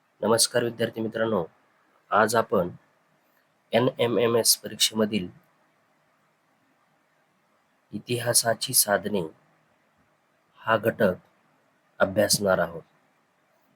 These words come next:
परीक्षेच्या दृष्टिकोनातून महत्त्वपूर्ण प्रश्न यामध्ये आपण पाहणार आहोत.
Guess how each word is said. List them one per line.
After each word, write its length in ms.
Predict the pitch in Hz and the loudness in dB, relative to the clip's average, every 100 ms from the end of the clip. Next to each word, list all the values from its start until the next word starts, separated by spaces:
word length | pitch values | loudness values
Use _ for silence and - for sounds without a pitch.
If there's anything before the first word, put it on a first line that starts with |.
| _ _ _ _ _ _ _ _ | _ _ _ _ _ _ _ _
परीक्षेच्या 500 | 101 110 - 117 123 | 0 2 2 2 2
दृष्टिकोनातून 840 | 117 113 - 107 113 113 110 101 92 - _ _ _ _ _ _ - | 2 2 -2 0 4 4 2 -6 -8 -16 _ _ _ _ _ _ 0
महत्त्वपूर्ण 520 | 110 117 107 123 120 | 2 2 2 2 2
प्रश्न 460 | 113 110 - 120 80 - _ _ _ _ _ _ _ _ - | 4 4 4 4 2 0 _ _ _ _ _ _ _ _ 4
यामध्ये 320 | 107 104 101 | 6 6 4
आपण 240 | 95 117 139 | 2 2 -2
पाहणार 480 | - 101 92 92 82 | 0 0 2 -2 -4
आहोत. 220 | 78 | -8